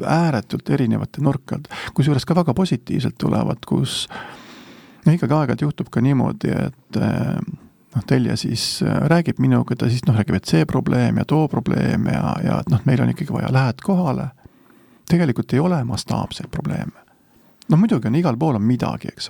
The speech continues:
ole. Ja aeg-ajalt on ka vastupidi olnud, kus ikkagi sisuliselt tuleb tunnistada, et, ähm, ega ei olegi suurt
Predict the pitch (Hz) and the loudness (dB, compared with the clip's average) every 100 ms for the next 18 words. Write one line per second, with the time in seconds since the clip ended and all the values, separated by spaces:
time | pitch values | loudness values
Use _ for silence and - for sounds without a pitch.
0 | - 127 - - - - - - - _ | -8 -10 -12 -20 -20 -20 -20 -20 -20 _
1 | - 120 135 120 120 135 131 156 151 - | 0 2 2 0 -2 -2 -2 0 -2 -2
2 | 110 104 117 110 117 101 - 92 - - | -4 0 2 2 0 -2 -4 -2 -2 -2
3 | - - - - 147 135 117 110 131 - | -2 -2 -2 0 2 4 4 2 0 0
4 | 120 113 - 131 117 - - 120 117 - | 0 2 2 2 0 -4 -2 0 0 -2
5 | _ - 123 131 127 139 160 170 147 147 | _ -2 2 4 2 2 0 0 2 4
6 | 131 113 117 117 | 4 2 2 0